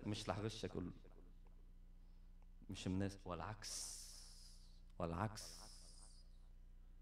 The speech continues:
هي الوضوح هذا بده إياه الحسين عليه السلام.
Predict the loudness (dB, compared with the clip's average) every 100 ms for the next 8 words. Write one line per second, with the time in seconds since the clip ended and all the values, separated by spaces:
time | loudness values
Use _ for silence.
0 | -10 -10 -10 -10 -10 -10 -10 4 10 12
1 | 12 12 12 12 10 4 -2 -6 -6 -8
2 | -10 -10 -10 -10 -10 -10 -10 -10 -10 -10
3 | -10 -10 -10 -10 -6 4 8 12 12 12
4 | 10 10 8 6 4 8 10 8 4 0
5 | 0 -2 -2 -2 -2 -2